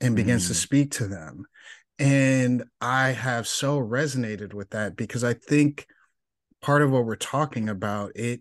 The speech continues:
Speaker 1: takes the cultivation of having that great big heart, that beautiful
Speaker 2: Yeah.
Speaker 1: heart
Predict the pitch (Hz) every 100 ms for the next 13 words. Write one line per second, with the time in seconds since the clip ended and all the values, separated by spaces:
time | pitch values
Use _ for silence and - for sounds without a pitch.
0 | - - 127 - 113 - - 113 117 107
1 | 113 - 110 101 95 - 110 107 101 113
2 | 104 101 98 92 76 104 101 92 _ -
3 | 95 92 87 - _ - - 107 - _
4 | - 107 - 117 123 117 78 73 71 71
5 | 73 - - _ _ _ - 135 120 104